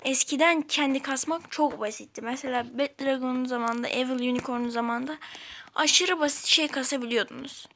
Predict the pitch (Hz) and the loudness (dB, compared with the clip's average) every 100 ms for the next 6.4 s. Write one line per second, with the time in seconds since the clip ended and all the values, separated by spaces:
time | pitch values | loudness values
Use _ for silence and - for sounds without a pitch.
0 | _ _ - _ _ _ 220 226 285 277 | _ _ -20 _ _ _ -6 -4 0 0
1 | 277 269 254 262 240 226 208 - 285 - | 0 2 2 2 -2 -4 -4 -8 -6 -6
2 | - _ _ - _ _ - - - - | -6 _ _ -20 _ _ -20 -20 -12 -12
3 | - _ 311 311 320 330 311 330 320 330 | -12 _ 0 2 4 2 2 0 0 0
4 | 311 320 330 311 - 285 302 311 - 294 | -2 -2 -4 -6 0 2 2 0 6 6
5 | 285 277 294 302 262 240 247 - 247 - | 6 4 2 2 2 2 0 0 2 2
6 | 220 190 123 - | 2 -4 -4 -8